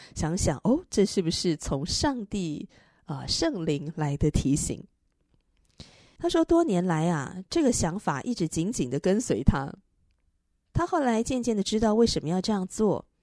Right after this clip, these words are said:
因为捐得乐意的人是上帝所喜悦的。整本圣经十一奉献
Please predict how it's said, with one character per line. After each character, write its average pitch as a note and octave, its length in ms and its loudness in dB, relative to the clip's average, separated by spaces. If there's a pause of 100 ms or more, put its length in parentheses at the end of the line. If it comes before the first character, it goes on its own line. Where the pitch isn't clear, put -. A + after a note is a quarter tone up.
(280)
因 A#3 160 0
为 G#3 140 4
捐 C4+ 320 2
得 D#3+ 180 0
乐 A#3+ 280 4
意 A3 180 0
的 D#3 120 0
人 C#3+ 320 -4
是 F#3+ 200 -4
上 G#3 240 -2
帝 F3+ 120 0
所 D3+ 220 -2
喜 C#3 300 -2
悦 E3+ 320 0
的。 - 240 -8 (1160)
整 C4+ 240 4
本 A3 160 4
圣 B3+ 300 2
经 A#3 280 0
十 A3+ 220 2
一 C4+ 120 4
奉 C#4 260 2
献 G3 400 2